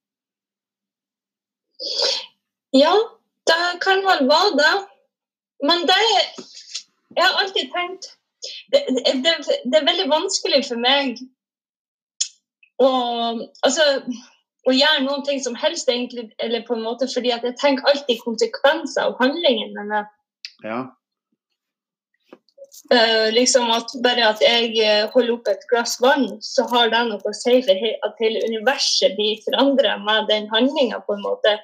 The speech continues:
Speaker 2: Ja.
Speaker 1: Ehm, så når jeg var yngre, så var jeg,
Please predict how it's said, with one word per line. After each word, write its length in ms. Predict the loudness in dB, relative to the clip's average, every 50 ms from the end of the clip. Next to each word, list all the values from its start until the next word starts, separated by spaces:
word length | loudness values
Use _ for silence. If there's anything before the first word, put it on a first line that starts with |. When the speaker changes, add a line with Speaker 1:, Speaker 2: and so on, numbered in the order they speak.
| _ -14 -10
Speaker 2:
Ja. 220 | -6 -6 -6 -6 -8 -12 _ _ _ _ _ _ _ -20 _ _ _ _ _ _ 0 0
Speaker 1:
Ehm, 720 | 2 4 4 2 2 0 -2 -4 -6 -8 -12 -12 -12 -12 -12 -12 -14 -16 -12
så 180 | -6 0 4 4
når 80 | 4 4
jeg 120 | 4 4
var 120 | 2 2 0 -2 -8 _ _ _ _ _ _ _ 2 2 2
yngre, 300 | 2 2 2 2 2 2
så 160 | 0 0 2 2
var 160 | 4 4 4
jeg, 140 | 2 0